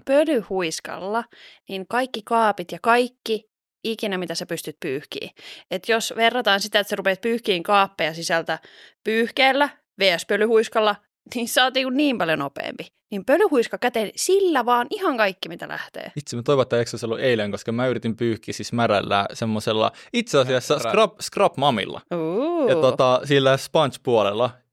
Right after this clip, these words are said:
Speaker 2: Ja sit se oli semmonen hirveän paksu kerros pölyä, ja sitten pöly vaan niinku sille rullaantui semmoiseksi märiksi, semmoiseksi pitkuloiksi. Sit mä olin silleen, "Tästä ei tule yhtään mitään
Speaker 1: Joo.
Speaker 2: tästä hommasta."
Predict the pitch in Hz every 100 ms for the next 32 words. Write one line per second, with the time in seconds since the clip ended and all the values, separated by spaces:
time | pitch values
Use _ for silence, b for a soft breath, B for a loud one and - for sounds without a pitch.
0 | _ 123 117 123 139 127 135 131 127 160
1 | 127 110 120 117 - 101 95 110 151 151
2 | 135 123 B B B 139 131 - 165 151
3 | 120 123 117 113 113 117 _ _ _ -
4 | 135 131 139 147 120 107 107 110 113 -
5 | 123 120 104 101 107 113 - 120 - 107
6 | 104 - 104 113 110 113 110 120 113 107
7 | 110 110 117 107 - - 185 - 57 117
8 | -